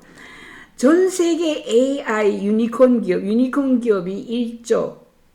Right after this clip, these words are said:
어, 지금 현재 뭐 일점사조 원 정도 하면은 유니콘 기업이라 그래요. 예, 전 세계 에이아이 유니콘 기업이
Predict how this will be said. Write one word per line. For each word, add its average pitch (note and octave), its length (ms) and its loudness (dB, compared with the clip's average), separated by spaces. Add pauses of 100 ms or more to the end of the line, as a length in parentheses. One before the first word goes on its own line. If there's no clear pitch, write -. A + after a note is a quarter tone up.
(380)
어, D#3 340 -8
지금 G#3 240 -8
현재 G3 340 -4
뭐 E3+ 140 -4
일점사조 A#3+ 1300 -4
원 E3+ 220 -2
정도 E3+ 300 -8
하면은 F3+ 420 -6
유니콘 A3 340 -4
기업이라 F3 360 -4
그래요. E3+ 560 -4 (1300)
예, B3 420 10
전 D4 260 4
세계 C4+ 300 0
에이아이 B3 320 4
유니콘 A3+ 380 0
기업이 F#3+ 760 -2